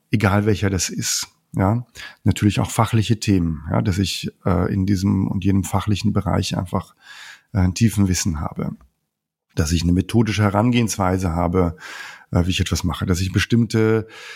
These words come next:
ja, persönliche Eigenschaften habe, mit denen ich, äh, überall so unterwegs bin, dass ich auf mich achte, was das ich, was das so sein kann. Das sind jetzt so angerissene Kompetenzbegriffe.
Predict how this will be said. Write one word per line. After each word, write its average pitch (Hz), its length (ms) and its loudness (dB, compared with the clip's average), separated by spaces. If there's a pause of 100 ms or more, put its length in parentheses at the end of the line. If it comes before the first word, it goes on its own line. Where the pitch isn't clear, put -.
(200)
ja, 101 100 4
persönliche 113 600 2
Eigenschaften 117 640 0
habe, 82 140 2
mit 80 200 -2
denen 85 300 0
ich, - 560 -6
äh, 85 300 0 (180)
überall 101 400 2
so 101 80 -2
unterwegs 92 520 -2
bin, - 180 -8
dass - 180 -12
ich 117 100 -2
auf 101 140 -2
mich 131 160 2
achte, 135 220 -2
was 165 140 2
das 110 120 -2
ich, 107 140 -6
was 104 140 0
das 101 120 -2
so - 140 -8
sein 98 240 0
kann. 101 120 0
Das 90 100 -4
sind 101 80 0
jetzt 95 100 -2
so 101 160 2 (420)
angerissene 113 680 0
Kompetenzbegriffe. 104 1080 0